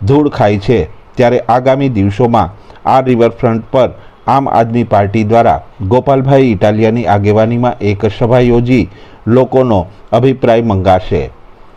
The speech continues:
આપના ફ્રન્ટ પ્રદેશ પ્રમુખ પ્રવીણ રામ અને સૌરાષ્ટ્ર ઝોનના પ્રમુખ રાજુ બોરખતરિયા સહિતના આમ આદમી પાર્ટીના નેતાઓએ માણાવદરના રિ-, રિવરફ્રન્ટની મુલાકાત લીધા બાદ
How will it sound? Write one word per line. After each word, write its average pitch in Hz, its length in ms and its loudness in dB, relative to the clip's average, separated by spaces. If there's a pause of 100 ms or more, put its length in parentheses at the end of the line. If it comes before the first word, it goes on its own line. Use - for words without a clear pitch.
(300)
આપના 117 320 0
ફ્રન્ટ 113 400 0 (360)
પ્રદેશ 135 380 0
પ્રમુખ 117 480 -2
પ્રવીણ 131 480 0
રામ 117 280 0
અને 120 380 -2 (300)
સૌરાષ્ટ્ર 139 460 0
ઝોનના 131 380 2
પ્રમુખ 113 420 -2
રાજુ 123 420 0
બોરખતરિયા 110 880 0
સહિતના 127 720 -2 (440)
આમ 139 220 0
આદમી 135 280 0
પાર્ટીના 117 540 0
નેતાઓએ 107 800 2 (380)
માણાવદરના 135 680 2
રિ-, 113 260 0 (300)
રિવરફ્રન્ટની 131 920 0 (160)
મુલાકાત 139 560 0
લીધા 113 360 2
બાદ 113 300 2